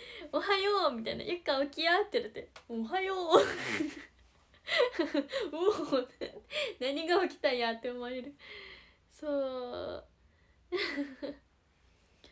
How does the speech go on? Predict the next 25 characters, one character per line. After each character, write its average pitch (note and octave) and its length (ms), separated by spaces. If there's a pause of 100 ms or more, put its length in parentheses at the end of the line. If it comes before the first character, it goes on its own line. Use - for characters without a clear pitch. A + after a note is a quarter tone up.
(240)
あ A#3+ 80
と、 A#3 160 (480)
結 - 240
構 B3 160
僕 E4+ 240
以 D#4 80
外 C4+ 160
の B3 100
誰 B3+ 220
か A#3+ 100
っ A#3+ 40
て A#3 420 (440)
ラ B3+ 120
ッ B3+ 140
プ C#4+ 120
調 D4+ 240
じ C#4 80
ゃ B3+ 60
な A#3+ 80
い A3+ 80
で A3+ 120
す A3+ 140
か。 A3 380 (760)
あ B3 100
の、 G#3+ 500